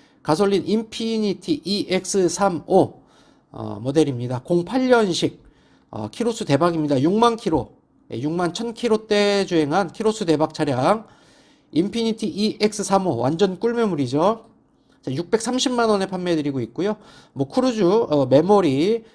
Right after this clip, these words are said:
어, 어라운드 뷰, 어, 버튼식 스타트 버튼, 예, 옵션도 아주 좋습니다. 장고장 없고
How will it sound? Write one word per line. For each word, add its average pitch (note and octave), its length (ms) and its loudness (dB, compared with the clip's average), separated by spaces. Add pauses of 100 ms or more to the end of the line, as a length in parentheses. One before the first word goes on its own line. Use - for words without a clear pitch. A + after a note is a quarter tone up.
(120)
어, B2+ 100 -4
어라운드 F3 580 4
뷰, D3 540 -2
어, C#3+ 140 -14
버튼식 G3 440 -2
스타트 G#3 360 -6
버튼, C3+ 400 -6
예, A2 80 -10
옵션도 B2+ 420 -4
아주 C3 160 -4
좋습니다. A#2+ 540 -6 (360)
장고장 G3 520 4
없고 D3+ 460 -4